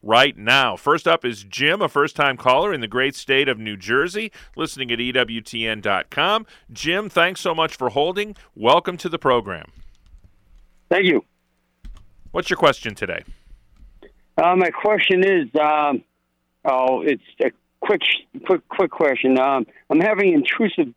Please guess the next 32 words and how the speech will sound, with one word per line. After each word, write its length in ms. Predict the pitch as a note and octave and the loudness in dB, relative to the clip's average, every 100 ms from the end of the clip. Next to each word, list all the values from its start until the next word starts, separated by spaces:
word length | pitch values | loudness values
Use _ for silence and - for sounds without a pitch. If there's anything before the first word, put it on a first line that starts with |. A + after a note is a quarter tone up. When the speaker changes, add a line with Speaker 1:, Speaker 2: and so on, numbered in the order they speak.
| - | -4
Speaker 2:
blasphemous 500 | D#3+ D#3+ - D3+ A#2+ - - | 0 0 2 2 2 -2 0
thoughts 280 | C3+ A2 - _ _ - | 0 0 -4 _ _ -8
against 340 | A#2 B2+ A#2 - | -2 0 0 -2
the 80 | A#2 | 0
Lord, 320 | A2 G2+ E2+ _ _ _ _ _ _ _ _ _ - | 2 2 0 _ _ _ _ _ _ _ _ _ -2
and 500 | A#2+ B2 A#2 A#2 - | 2 2 2 0 0
I 200 | C3+ B2+ | 0 2
recently 600 | B2+ E3+ - E3 C#3 G#2+ - | 2 2 2 2 2 0 -2
came 180 | D3+ C3 | -2 0
back 260 | D3 C#3+ - | -2 -4 -8
to 80 | |
church. 420 | - - C#3+ B2+ - | -4 0 0 0 0
Me 120 | C#3 | 2
and 100 | C3+ | 4
my 100 | C3+ | 2
wife, 380 | B2+ C3+ C3 A#2+ - - _ _ _ - - | 2 0 0 -4 -10 -20 _ _ _ -12 -6
about 340 | G2 A#2+ G#2 - - - - | -2 0 -2 -6 -14 -10 -2
eight, 240 | D#3 - _ - | -2 -4 _ -4
seven, 240 | E3+ D3+ D3 | 0 2 0
eight 100 | C3+ | 0
months 300 | C#3 C3 B2 | -2 -2 -8
ago. 400 | G#2 A#2 A2+ A2+ | -6 -4 -4 -6
Uh, 320 | B2+ A2+ A2+ - | -6 -6 -6 -10
she 120 | F3+ | -12
passed 460 | - D#3 C3+ - - | -6 -6 -6 -8 -6
on 240 | C3+ C3 | -4 -4
about 340 | A2+ A#2 A2 - C3 | -6 -6 -8 -8 -2
five 260 | C#3+ D3 | 0 0
months 320 | A#2+ A#2 - | -4 -8 -10
ago, 420 | A#2 F#2 A2+ A2 - _ _ _ _ _ _ _ | -12 -6 -2 -2 -4 _ _ _ _ _ _ _
and, 320 | B2+ B2+ B2 | -2 0 2
um, 520 | B2 C3 B2+ B2+ A#2 | 0 2 2 0 -2